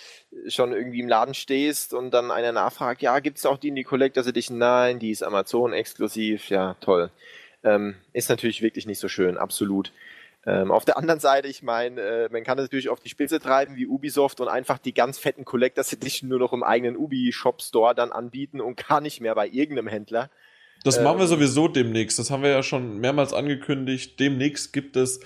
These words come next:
Speaker 2: die Collectors Edition Wahlomat und dann auch noch Guideline, wo ihr was wo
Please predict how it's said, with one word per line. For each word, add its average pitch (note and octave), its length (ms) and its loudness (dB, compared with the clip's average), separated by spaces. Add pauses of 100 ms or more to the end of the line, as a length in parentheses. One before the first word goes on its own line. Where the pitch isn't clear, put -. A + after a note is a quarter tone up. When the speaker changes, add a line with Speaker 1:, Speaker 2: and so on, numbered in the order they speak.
(340)
Speaker 2:
die B2 240 2
Collectors D3+ 680 2
Edition B2+ 640 -6
Wahlomat B2 1080 2 (280)
und C3+ 440 -4
dann D3 140 4
auch D3 160 0
noch C#3 240 0
Guideline, C3+ 720 2
wo D3+ 180 4
ihr C#3+ 260 2
was A#2+ 360 2
wo C3+ 280 -2